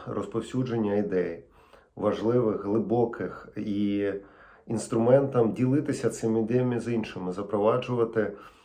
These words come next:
або починати дискурси, дискутувати і таким чином наближатись до істини.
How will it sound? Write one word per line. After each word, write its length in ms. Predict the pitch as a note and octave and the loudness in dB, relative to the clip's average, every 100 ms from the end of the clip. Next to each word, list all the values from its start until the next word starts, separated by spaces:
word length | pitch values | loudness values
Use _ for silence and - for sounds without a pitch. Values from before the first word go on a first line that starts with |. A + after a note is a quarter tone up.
| - | -6
або 200 | F#2 A2 | -2 0
починати 600 | A2 A2 A#2+ A2 A#2+ A2 | 0 -2 2 2 2 0
дискурси, 880 | F#2 G#2 C3 - A#2 F#2+ - F#2+ F2 - _ _ - | -6 0 0 2 -4 -4 -8 -12 -14 -16 _ _ -8
дискутувати 800 | A2 - A2+ G#2 G2+ A#2 A#2 G2 | -8 -4 -4 -2 2 2 2 -4
і 20 | |
таким 300 | F#2+ - G2 | -8 -6 -6
чином 460 | - A#2+ A#2+ A2 - - | -4 2 2 2 -2 -16
наближатись 800 | G#2 G2+ G2 G#2 G#2+ G2+ G#2 G2 | -4 -4 0 -2 0 -2 -2 -6
до 300 | F2+ F#2+ F#2+ F#2+ - - - | -4 -4 -4 -8 -20 -20 -2
істини. 500 | B2 A2 - F#2 | 0 0 -6 -14